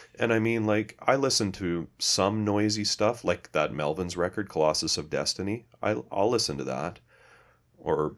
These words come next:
some of their noisy, Sonic Youth. I, I own Metal Machine music, and I've, you know, I'll listen to it from time to time. I'm not a huge fan of, like,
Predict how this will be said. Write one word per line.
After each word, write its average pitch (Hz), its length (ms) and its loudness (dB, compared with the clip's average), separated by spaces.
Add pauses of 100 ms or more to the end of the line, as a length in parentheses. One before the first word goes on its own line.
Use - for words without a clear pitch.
some 85 220 0
of 85 80 -4
their 80 140 0
noisy, 78 400 -4 (100)
Sonic 73 540 -4
Youth. 82 420 -4 (100)
I, 82 260 -2 (760)
I 76 160 0
own 87 280 0
Metal 76 280 0
Machine 76 420 -4
music, 71 460 -4
and 67 120 -6
I've, 58 320 -8 (320)
you - 120 -12
know, 53 320 -10
I'll 80 180 2
listen 110 300 -2
to 78 160 -4
it 71 100 -6
from 69 160 -8
time 69 280 -6
to 64 60 -8
time. 78 420 -4 (680)
I'm 107 120 0
not 101 340 4 (120)
a 92 120 -2
huge 85 420 -2
fan 76 360 -2
of, 67 140 -8
like, 60 320 -8